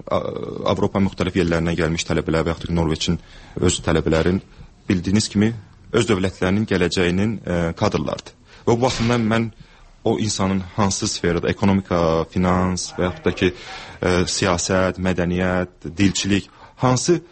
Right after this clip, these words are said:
mövzuda oxumağından asılı olmayaraq, bunlar ki, deyək ki, gələcəkdə dövlətlərinin, e, aparıcı insanlar olduğu üçün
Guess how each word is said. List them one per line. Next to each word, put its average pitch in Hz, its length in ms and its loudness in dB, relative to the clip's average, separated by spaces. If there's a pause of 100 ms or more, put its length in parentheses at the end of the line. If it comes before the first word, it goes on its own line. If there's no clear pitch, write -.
(100)
mövzuda 113 300 0
oxumağından 104 580 -2
asılı 107 320 -2
olmayaraq, 95 520 0 (240)
bunlar 120 260 2
ki, 92 240 -4 (440)
deyək 92 140 0
ki, 90 100 -6
gələcəkdə 90 500 0 (340)
dövlətlərinin, 90 680 2
e, 82 320 0 (400)
aparıcı 90 440 0 (340)
insanlar 90 360 2
olduğu 92 280 0
üçün 143 220 -2